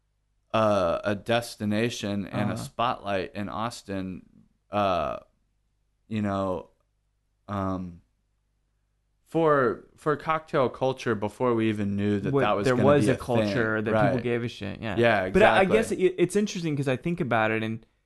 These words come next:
Speaker 2: perhaps it's bringing, breaking things down to their fundamentals. You know what I
Speaker 1: Yeah.
Speaker 2: mean? Like,
Speaker 1: Yeah,
Speaker 2: that,
Speaker 1: yeah.
Speaker 2: that saying, "Oh, yeah, there's infusions, there's all this kind of this stuff that's going on."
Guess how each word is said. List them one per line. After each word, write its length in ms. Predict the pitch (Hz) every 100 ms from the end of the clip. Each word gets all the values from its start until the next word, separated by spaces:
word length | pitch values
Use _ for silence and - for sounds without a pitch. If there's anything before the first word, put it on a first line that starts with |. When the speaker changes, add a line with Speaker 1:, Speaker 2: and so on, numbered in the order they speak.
| _ -
Speaker 2:
perhaps 340 | 151 147 -
it's 320 | 131 110 - - _ _ _ _ _ -
bringing, 560 | 139 143 156 151 147 135
breaking 340 | 151 165 170
things 240 | - 143 117
down 500 | 120 117 113 113 117 _ _ -
to 80 |
their 100 | 117
fundamentals. 720 | 104 110 104 95 71 64 139 - _ _ _ _ _ _ 117
You 80 |
know 60 | 135
what 20 |
I 40 | 156
Speaker 1:
Yeah. 40 |
Speaker 2:
mean? 200 | 185 170
Like, 160 | 131 110
Speaker 1:
Yeah, 80 | 123
Speaker 2:
that, 20 | 113
Speaker 1:
yeah. 40 | - - -
Speaker 2:
that 140 | 131
saying, 280 | 151 143 139
"Oh, 100 | 156
yeah, 220 | 160 147
there's 180 | 143 127
infusions, 680 | 117 - 165 147 131 127 120
there's 120 | 117
all 100 | 117
this 80 | 113
kind 180 | - 110
of 60 | 104
this 100 | -
stuff 200 | 107 -
that's 160 | 104
going 200 | 107 110
on." 220 | 113 101